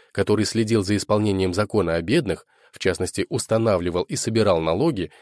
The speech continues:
идущие на содержание работных домов и пособия для неимущих, обнаружил, что не может исполнять свои обязанности. Многие просто игнорировали эти налоги, в других случаях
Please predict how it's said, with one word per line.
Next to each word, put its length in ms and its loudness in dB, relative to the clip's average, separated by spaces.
идущие 400 -2
на 100 0
содержание 560 0
работных 460 0
домов 360 0
и 80 -2
пособия 460 -2
для 120 -2
неимущих, 680 -2
обнаружил, 600 0
что 200 -2
не 140 4
может 400 2
исполнять 460 2
свои 240 0
обязанности. 840 -4
Многие 340 2
просто 400 2
игнорировали 800 0
эти 160 -6
налоги, 520 -2
в 80 -2
других 340 2
случаях 460 -2